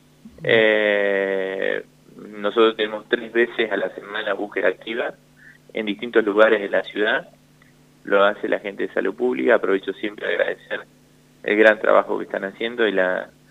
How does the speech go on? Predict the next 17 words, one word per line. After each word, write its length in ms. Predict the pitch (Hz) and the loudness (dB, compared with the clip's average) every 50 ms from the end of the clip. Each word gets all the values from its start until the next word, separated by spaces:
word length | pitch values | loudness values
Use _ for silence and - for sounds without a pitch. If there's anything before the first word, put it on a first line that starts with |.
| _ _ _ _ _ _ - | _ _ _ _ _ _ -6
la 160 | 110 110 107 | -4 -4 -2
necesidad 420 | 110 107 104 104 101 110 117 110 110 | -4 -6 -10 -8 -2 2 4 4 4
que 140 | 113 110 107 | 2 -2 0
toda 220 | - 123 117 110 | 2 4 4 4
la 120 | 104 104 95 | 2 -2 -6
sociedad 340 | - 98 92 - 104 101 98 | -10 -8 -2 -2 -2 -2 -2
comprenda 560 | - 101 101 101 101 104 107 107 107 101 95 | -4 -8 -6 -4 -2 -2 -2 -4 -6 -8 -10
de 180 | 95 95 90 90 | -10 -10 -10 -12
ese 180 | 101 - 104 95 | -10 -12 -8 -2
trabajo 640 | - 95 95 101 104 - - - 120 110 - - _ _ _ _ _ _ _ _ _ _ _ _ _ _ - - | 0 2 2 2 2 0 0 -2 -2 -2 -4 -8 _ _ _ _ _ _ _ _ _ _ _ _ _ _ -12 -8
y, 380 | 107 101 98 98 - - 101 101 | -6 -4 -4 -4 -6 -6 -6 -2
y 40 | |
la 100 | 95 98 | 0 2
vulnerabilidad 720 | 92 95 98 98 95 95 92 90 92 92 92 98 98 101 101 | 2 2 2 0 2 4 4 4 4 4 0 -4 -4 -4 -4
de 60 | 98 | -4
algunos 400 | 92 98 101 107 107 110 107 107 | -6 -8 -12 -10 -8 -8 -8 -8
para, 360 | - - 104 - - 98 - | -4 -2 -2 -2 0 -2 -4